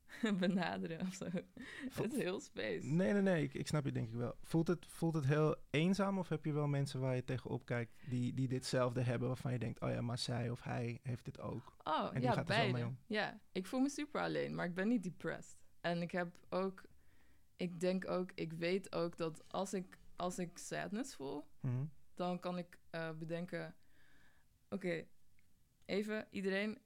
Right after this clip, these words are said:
Speaker 1: op de hele wereld, voor wie voelt nu ook deze sadness?" Oké, heel, heel, heel erg veel mensen en ook nog heel veel mensen die nog meer sadness voelen. En het is een beetje cliché, maar dan event het een beetje uit. Zo, "Oh ja, I'm not the only one." En we zijn hier met z'n allen.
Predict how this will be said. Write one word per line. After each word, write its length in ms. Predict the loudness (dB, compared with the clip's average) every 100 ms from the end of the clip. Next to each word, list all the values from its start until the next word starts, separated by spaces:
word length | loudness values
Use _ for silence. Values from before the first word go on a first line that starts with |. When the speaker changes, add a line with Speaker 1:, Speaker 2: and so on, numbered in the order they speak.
| -12
Speaker 1:
op 200 | -4 0
de 60 | 0
hele 300 | 2 2 2
wereld, 500 | 4 4 2 0 -6 -16
voor 220 | -6 -4 0
wie 200 | 2 2
voelt 260 | 2 2
nu 140 | 4 4
ook 140 | 4
deze 220 | 2 0
sadness?" 400 | 0 0 -2 -4
Oké, 180 | -8 -4
heel, 320 | -2 -2 -4 -6
heel, 220 | -4 -4 -2
heel 500 | -2 -2 -2 -4 -2
erg 200 | -4 -4
veel 240 | -2 0
mensen 420 | 0 -2 -2 -2
en 160 | -2 -2
ook 120 | 0
nog 160 | 0 0
heel 160 | 0 0
veel 120 | -2
mensen 360 | -2 -2 -4 -2
die 140 | 0
nog 360 | 2 2 2 -2
meer 280 | -2 -2
sadness 540 | -4 -4 -4 -2 -6 -6
voelen. 360 | -4 -4 -6 -10 -16 -16 -16 -14 -4
En 140 | -2
het 160 | 0 -2
is 140 | -2
een 80 | 0
beetje 240 | 0 -2
cliché, 440 | -6 -6 -4 -2 0
maar 180 | 0 -2
dan 220 | -4 -4
event 360 | -4 -4 -4 -4
het 180 | -6 -6
een 100 | -6
beetje 280 | -6 -8 -8
uit. 380 | -6 -6 -10 -16
Zo, 260 | -12 -10 -8
"Oh 180 | -4 -4
ja, 180 | -4 -8 -8
I'm 100 | -6
not 240 | -4 -6 -8 -10
the 160 | -12 -8
only 400 | -4 -4 -4 -6
one." 460 | -4 -4 -2 -4
En 240 | -6 -6 -6
we 80 |
zijn 320 | -4 -4 -2 -2
hier 260 | -4 -4
met 180 | -6 -10
z'n 60 | -8
allen. 440 | -4 -2 -4